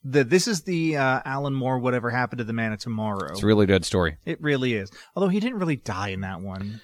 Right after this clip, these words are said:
Speaker 1: He,
Speaker 2: No.
Speaker 1: he gave away his power,
Speaker 2: He just
Speaker 1: so
Speaker 2: kinda walked away from
Speaker 1: He just kinda walked away.
Speaker 2: Everyone else died, though.
Speaker 1: Yeah.
Speaker 2: Except for Lois, everyone else died. That's
Speaker 1: Yeah.
Speaker 2: a bummer, man.
Speaker 1: Um, uh,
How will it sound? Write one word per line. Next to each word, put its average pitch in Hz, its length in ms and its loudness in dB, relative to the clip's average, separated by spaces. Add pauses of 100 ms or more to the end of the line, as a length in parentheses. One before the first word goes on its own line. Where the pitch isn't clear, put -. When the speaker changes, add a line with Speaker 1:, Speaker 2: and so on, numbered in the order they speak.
(140)
Speaker 1:
He, 165 60 -2
Speaker 2:
No. 147 280 8
Speaker 1:
he 151 60 4
gave 170 220 4
away 147 200 4
his 113 100 -4
power, 110 280 -2
Speaker 2:
He 120 60 -4
just 156 140 2
Speaker 1:
so 170 40 4
Speaker 2:
kinda 156 160 6
walked 110 320 6
away 95 280 4
from 87 200 -2
Speaker 1:
He 202 80 0
just 202 160 -2
kinda 196 220 2
walked 110 640 -2
away. 95 520 -6
Speaker 2:
Everyone 147 380 10
else 147 240 6
died, 92 300 4
though. 95 400 4
Speaker 1:
Yeah. 110 540 -2
Speaker 2:
Except 127 260 6
for 113 100 2
Lois, 101 400 6
everyone 95 460 4
else 85 220 0
died. 90 140 2
That's 113 380 4
Speaker 1:
Yeah. 85 100 -2
Speaker 2:
a 73 40 -6 (240)
bummer, 85 340 4
man. 78 280 -6 (360)
Speaker 1:
Um, 107 440 -8 (800)
uh, 165 180 -2